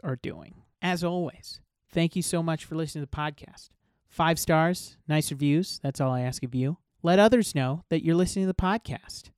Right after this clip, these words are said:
iTunes, Spotify, Google Play, Stitcher, anywhere you get your podcasts, you can find us. We've got more coming down the pipe, okay? I'll let you in on a little secret. Craig Bolerjack coming out with a podcast,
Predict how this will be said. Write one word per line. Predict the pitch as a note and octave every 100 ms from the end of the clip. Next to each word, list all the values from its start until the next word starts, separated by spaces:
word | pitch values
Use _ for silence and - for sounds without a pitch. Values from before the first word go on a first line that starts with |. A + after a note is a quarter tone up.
| _ -
iTunes, | F3+ - F3 -
Spotify, | E3+ E3+ E3+ D3+
Google | D3 D#3 D3+
Play, | - C#3+ C3+ -
Stitcher, | - - D#3+ - C3 A#2 -
anywhere | F3 F#3 F3
you | D3+
get | C#3+
your | C3
podcasts, | C#3 B2+ - C3 B2 -
you | D3+ C#3+
can | C3+
find | - A#2+ A#2
us. | A2+ - - _ _ -
We've | C#3+
got | F3+ F#3+
more | E3+ F3
coming | - E3 D#3+
down | D#3
the | C#3+
pipe, | - D3+ - - - _ _ _ _
okay? | - C#3 E3 _ _ _ _ _ -
I'll | D#3
let | D3+ D#3+
you | D#3+ D#3
in | D3+
on | C#3+
a |
little | D3 C#3+ C#3 C3+ _ _
secret. | - D#3+ - G3 - _ _ _ _ -
Craig | F#3 F3
Bolerjack | E3 E3+ C3+ B2 - -
coming | D3 D3+
out | C#3+
with | C3
a |
podcast, | - C#3 C3 - - - -